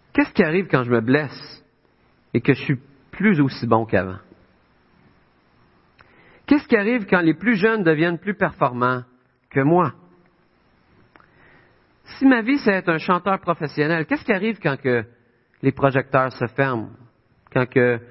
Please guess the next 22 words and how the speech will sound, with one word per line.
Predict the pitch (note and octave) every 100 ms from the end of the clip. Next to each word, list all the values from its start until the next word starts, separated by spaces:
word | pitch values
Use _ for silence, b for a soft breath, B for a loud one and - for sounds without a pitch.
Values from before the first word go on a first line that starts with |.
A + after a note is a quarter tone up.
| B
j'ai | - B2+
plus | -
l'attention | C#3+ - A#2 A2 A#2+
des | A2+ G#2+
gens, | G#2+ A#2 G#2+ b b b
quand | C3+
les | C3+
gens | C3 E3
sont | D#3 B2
plus | - C#3
là | D3
pour | C3 A#2+ A2+ G#2+ B B B
m'écouter, | C3 B2+ - - D3+ C3+ - - - _ _ _ _ b b -
quand | D#3+
les | D#3
gens | F3 F3+
m'invitent | E3 D#3 E3 -
plus | F#3 G3+
pour | B2+
que | - A2
j'aille | G#2+
chanter ? | G#2+ A2 G2+ A2+